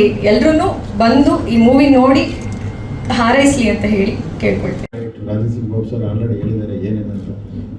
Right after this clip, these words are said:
Speaker 2: So ನಾನು ಕೂಡ ಶೂಟಿಂಗ್ ಸ್ಪಾಟಿಗೆ ಹೋಗಿದ್ದೇನೆ. ಒಂದು ಆರರಿಂದ ಎಂಟು ತಿಂಗಳು ಸ್ಕೂಲ್ ಬರೀ ಮಂಗಳೂರಲ್ಲೇ ಆಗಿದೆ. ಅಂಥ ಬಿಸಿಲಲ್ಲೂ ಕೂಡ ಅವ್ರದ್ದು ಎನರ್ಜಿ ನೋಡಿದ್ರೆ ನಮ್ದು ಕೂಡ ಅಷ್ಟೊಂದು ಎನರ್ಜಿ ಇಲ್ಲ. ಅವ್ರು ಬಂದ್ಬಿಟ್ಟು ಟೇಕ್, ಟೇಕ್ ಅಂತ ಹೇಳ್ತಾನೆ ಇದ್ರು.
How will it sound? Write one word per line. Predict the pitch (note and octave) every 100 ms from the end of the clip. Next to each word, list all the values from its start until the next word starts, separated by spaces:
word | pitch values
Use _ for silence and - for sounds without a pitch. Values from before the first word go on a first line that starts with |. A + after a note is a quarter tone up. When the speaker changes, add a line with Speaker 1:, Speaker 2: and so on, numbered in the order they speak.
| -
Speaker 2:
So | C3 A#2
ನಾನು | C#3
ಕೂಡ | D3 D3+
ಶೂಟಿಂಗ್ | C#3+ C#3 C#3 D#3
ಸ್ಪಾಟಿಗೆ | - - B2+ C3+
ಹೋಗಿದ್ದೇನೆ. | A#2+ A2+ B2 A#2+
ಒಂದು | A2+ G#2
ಆರರಿಂದ | G#2 A#2 A#2
ಎಂಟು | A2+ G#2+ B2+
ತಿಂಗಳು | A#2+ A2 A2
ಸ್ಕೂಲ್ | G#2+ - A2+ A2+
ಬರೀ | G#2 - G#2
ಮಂಗಳೂರಲ್ಲೇ | G#2 G2+ A#2+ A#2+ A#2
ಆಗಿದೆ. | A2 G2+ G2+ G2+ - - - -
ಅಂಥ | A2+ A#2+
ಬಿಸಿಲಲ್ಲೂ | C3+ C3 - - D#3+ D#3 D3+
ಕೂಡ | C#3+ C3
ಅವ್ರದ್ದು | B2 B2 C3
ಎನರ್ಜಿ | B2 B2 C#3 C3
ನೋಡಿದ್ರೆ | - B2+ B2
ನಮ್ದು | A#2 C3+ C3
ಕೂಡ | C3+
ಅಷ್ಟೊಂದು | B2 - A#2
ಎನರ್ಜಿ | A2 A2 G#2
ಇಲ್ಲ. | G#2
ಅವ್ರು | G#2 C3
ಬಂದ್ಬಿಟ್ಟು | B2+ B2+ B2+ B2+ C3+ B2+
ಟೇಕ್, | A#2+
ಟೇಕ್ | C3+ C#3
ಅಂತ | A#2+
ಹೇಳ್ತಾನೆ | A2+ A#2+ A2
ಇದ್ರು. | B2 C3 B2+ C#3